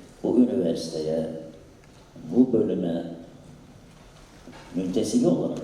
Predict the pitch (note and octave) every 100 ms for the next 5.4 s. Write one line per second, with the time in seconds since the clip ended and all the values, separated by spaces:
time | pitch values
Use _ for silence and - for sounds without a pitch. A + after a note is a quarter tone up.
0 | - - - - E2+ D#2 D2+ - - -
1 | D#2 F2 D#2 - - - - - - -
2 | - - - - - - - - - -
3 | - - - - - - - - - -
4 | - - F2+ F#2 F2 D#2+ D#2 D#2+ - E2+
5 | - - -